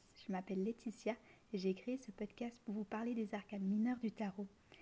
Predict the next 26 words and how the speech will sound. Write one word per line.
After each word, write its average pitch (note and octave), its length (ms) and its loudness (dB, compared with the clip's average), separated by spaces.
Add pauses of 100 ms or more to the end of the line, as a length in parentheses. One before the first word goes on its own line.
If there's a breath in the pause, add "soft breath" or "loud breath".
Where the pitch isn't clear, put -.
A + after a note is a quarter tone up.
(320 loud breath)
J'ai A3 100 -2
choisi A3 320 2
de C4 60 2
focaliser G#3+ 580 0
mon A3 160 4
point F#3+ 220 0
de F#3+ 80 4
vue A3+ 100 0
sur G#3+ 140 -6
les F#3 180 -2
arcanes G#3 320 0
mineures F#3+ 500 2
parce F#3+ 200 -6
qu'on G3 100 -4
trouve F#3+ 300 -6
partout C#4 300 -6
des A#3+ 120 0
vidéos G#3 300 2
explicatives G#3+ 720 -2
et G3 40 0
des F#3 120 0
livres A3 200 0
sur G3+ 140 -4
les F#3+ 160 0
arcanes G#3 340 0
majeurs, F#3 460 2